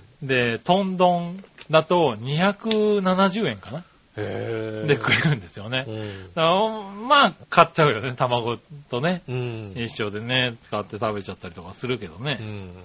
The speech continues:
Speaker 1: ああいうのも好きだけどね、六割しかいないんだ。
Speaker 2: ね。
Speaker 1: うん。
Speaker 2: 生卵は嫌だね。
Speaker 1: まあ、生卵は嫌だって人は確かに聞くわな。
Speaker 2: うん。
Speaker 1: うん。
Speaker 2: いる、確か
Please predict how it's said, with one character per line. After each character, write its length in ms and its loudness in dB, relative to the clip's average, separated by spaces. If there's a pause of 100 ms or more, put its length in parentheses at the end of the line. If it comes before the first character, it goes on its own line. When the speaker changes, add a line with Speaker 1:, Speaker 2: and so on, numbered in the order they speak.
(220)
Speaker 1:
あ 280 0
あ 80 0
い 60 0
う 20 0
の 100 0
も 100 0
好 60 -8
き 220 -4
だ 160 0
け 100 0
ど 180 0
ね、 560 4 (720)
六 400 2
割 260 6
し 80 -2
か 140 6
い 60 6
な 140 6
い 100 2
ん 40 -6
だ。 240 -8 (600)
Speaker 2:
ね。 420 0 (600)
Speaker 1:
う 60 -2
ん。 280 0
Speaker 2:
生 220 4
卵 360 2
は 80 2
嫌 160 0
だ 0 -
ね。 60 0
Speaker 1:
ま 60 4
あ、 40 2
生 260 2
卵 340 2
は 100 4
嫌 160 -2
だ 100 2
っ 80 0
て 100 -2
人 240 0
は 80 4
確 220 0
か 100 0
に 80 -2
聞 260 -14
く 100 -12
わ 120 2
な。 460 2 (160)
Speaker 2:
う 40 -12
ん。 580 -8
Speaker 1:
う 280 0
ん。 40 -2
Speaker 2:
い 20 -2
る、 140 -2
確 240 -8
か 80 -20